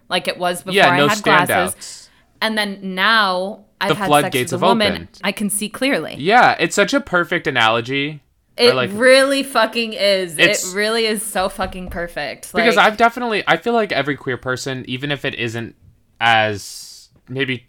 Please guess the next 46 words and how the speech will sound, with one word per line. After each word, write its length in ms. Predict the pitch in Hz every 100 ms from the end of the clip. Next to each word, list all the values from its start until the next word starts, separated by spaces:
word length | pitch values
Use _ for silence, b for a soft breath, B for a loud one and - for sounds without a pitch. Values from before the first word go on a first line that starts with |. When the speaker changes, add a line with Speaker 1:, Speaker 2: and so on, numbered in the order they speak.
| -
Speaker 2:
dramatic 480 | 110 135 110 107 107
isn't 200 | 110 107
the 60 | 110
right 160 | 92
word, 180 | 107 104
but 120 | 110
dram-, 180 | 113 104
I'll 120 | - 107
say 160 | 104
dramatic, 600 | 98 98 90 101 110 - -
as 300 | 110 107 -
Erica 640 | 110 107 - 117 113 110 -
having 300 | 113 110 107
sex 200 | 117 110
with 80 | 113
Callie 300 | - 113 113
and 100 | 107
being 200 | 110 104
like, 200 | 101 98 -
"Holy 340 | 123 123 107
shit," 240 | - 120
like, 160 | 107 104
that 100 | 107
kind 160 | 113 104
of 60 |
aha 320 | - 95 104 95
moment. 340 | 92 110 123
I 280 | _ _ -
feel 80 | 214
like 120 | 131
every 260 | 143 151
queer 200 | 143 143
person 320 | 127 127 127 107
has 220 | 117 -
had 220 | 113 110
their 140 | 110
glasses 500 | 98 101 101 - 101
moment 380 | 98 98 98 92 -
at 180 | 104
one 200 | 107 104
way 160 | 101 101
or 100 | 95
another, 320 | 95 95 104
whether 280 | 98 95 95
it's, 140 | 95
like, 240 | 104 87